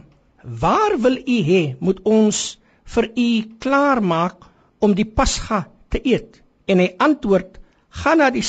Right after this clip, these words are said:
stad, na 'n sekere iemand en sê vir hom: 'Die meester laat weet, my tyd is naby. By jou sal ek die Pasga hou met die disippels.'" Daarop het die disippels gedoen soos Jesus hulle beveel het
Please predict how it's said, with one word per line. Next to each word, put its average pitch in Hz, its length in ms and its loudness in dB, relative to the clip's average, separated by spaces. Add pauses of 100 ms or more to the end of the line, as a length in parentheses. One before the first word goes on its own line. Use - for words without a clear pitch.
stad, - 540 -4
na 175 200 -4
'n 196 60 -2
sekere 302 560 -2
iemand 214 380 0
en 185 120 0
sê 269 300 -2
vir 190 160 -6
hom: 156 380 -2 (320)
'Die 175 120 2
meester 254 540 2
laat 196 340 -2
weet, 220 400 -2 (200)
my 180 140 -2
tyd 277 440 -4
is - 160 -6
naby. 156 560 -2 (500)
By 156 180 0
jou 226 300 4
sal 262 360 2
ek 220 240 0
die 202 100 -4
Pasga - 460 -4 (100)
hou 185 260 0 (320)
met 180 180 0
die 190 100 -2
disippels.'" 185 720 -6 (400)
Daarop 196 400 2
het 202 220 -2
die 180 100 -4
disippels 254 680 -2 (100)
gedoen 220 480 0
soos 214 240 -4
Jesus 190 320 -4
hulle 185 160 0
beveel 190 480 -2
het 147 140 -8